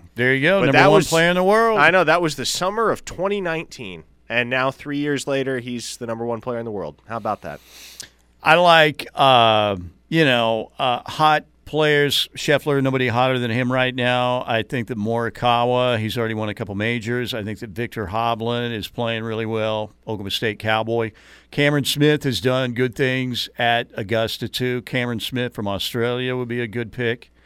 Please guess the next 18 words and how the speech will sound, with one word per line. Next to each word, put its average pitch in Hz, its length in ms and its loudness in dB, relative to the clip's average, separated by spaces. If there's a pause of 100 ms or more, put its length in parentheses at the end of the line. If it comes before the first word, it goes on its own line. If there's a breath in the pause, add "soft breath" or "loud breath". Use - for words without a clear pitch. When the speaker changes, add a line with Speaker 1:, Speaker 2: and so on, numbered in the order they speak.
(640 soft breath)
Speaker 1:
Um, 104 640 -2 (640)
you 151 120 -4
know, 110 340 -4
we'll 135 120 -8
see. 190 240 -2
Maybe 160 280 -2
Koepka, 185 560 2 (160)
too. 170 340 -2 (180)
Koepka 156 460 -2
has 143 120 -2
had, 139 380 2
uh, - 20 0
injury 151 640 -2
issues 156 320 -4
that 127 100 -2
have 107 120 -6
plagued 135 380 -4
him. 143 400 -2